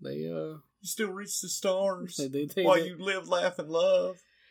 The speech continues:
Speaker 1: All right, our next couple of questions come from the incomparable Titty Flippin' Travis. Do you think the real reason Victor is so upset is because he wasn't asked to be in Bayou Beavers?
Speaker 2: Uh, he couldn't, no, he couldn't,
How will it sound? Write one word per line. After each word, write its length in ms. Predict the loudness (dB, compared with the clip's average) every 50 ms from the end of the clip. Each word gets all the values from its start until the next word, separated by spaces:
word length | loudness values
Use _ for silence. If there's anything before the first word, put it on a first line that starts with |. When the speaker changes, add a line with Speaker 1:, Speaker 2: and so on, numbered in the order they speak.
| _ _ _ _ _ _ _ _ _ _ 4
Speaker 1:
All 100 | 6 8
right, 400 | 8 8 8 4 2 -2 -2 -2
our 300 | -4 -2 -2 -2 2 8
next 340 | 8 8 8 8 2 -2
couple 340 | 0 2 2 2 4 4 2
of 80 | 2 4
questions 520 | 4 4 4 4 2 0 0 -2 -2 -4 -4
come 300 | -2 -2 -4 -2 -4 -4
from 380 | -4 -4 -4 -4 -4 -6 -4
the 200 | -2 0 0 0
incomparable 800 | -2 -4 -4 -2 -2 0 0 0 0 0 0 0 0 -2 -2 -6 -6
Titty 460 | 2 4 6 8 8 8 6 6 4
Flippin' 600 | 2 2 2 4 4 4 4 2 0 0 0 -2
Travis. 720 | 2 4 4 4 4 2 0 -2 0 0 0 -2 -2 -6 _ _ _ _ _ _ _ _ _ _ _ _ _ _ _ 4
Do 120 | 6 8
you 180 | 8 8 8 6
think 520 | 4 4 4 4 2 0 -2 -10 -18 -18 _
the 240 | -14 -2 0 2 2
real 320 | 2 4 6 6 6 6
reason 500 | 4 4 2 2 2 2 0 -2 -2 0
Victor 360 | -2 -2 -4 -2 -4 -4 -4
is 260 | -4 -4 -4 -4 -2 0
so 140 | 0 0
upset 380 | 0 0 -2 -2 0 0 0 -2
is 120 | -4 -6
because 300 | -6 -4 -2 0 -2 -2
he 100 | -2 -6
wasn't 380 | -4 -2 -2 -2 -2 -2 -6 -8 -8
asked 380 | -10 -8 -8 -8 -8 -8 -8
to 60 | -6 -4
be 120 | -4 -4 -2
in 140 | -4 -4 -4
Bayou 340 | -6 -4 -2 0 0 0 -2
Beavers? 680 | -4 0 2 2 2 2 0 -6 -6 -6 -6 -8 -10 -10 -14 -18 -20 -20 _ _ _ _ _ _ _ _ _ _ _ _ _ _ _ _ _ _ _ _ _ _ _ _ _ _ -2
Speaker 2:
Uh, 260 | 2 4 4 4 2
he 140 | 2 0 -2
couldn't, 300 | 0 2 4 4 4 4
no, 160 | 2 2 2
he 140 | 2 0 -4
couldn't, 340 | 0 0 0 0 0 -4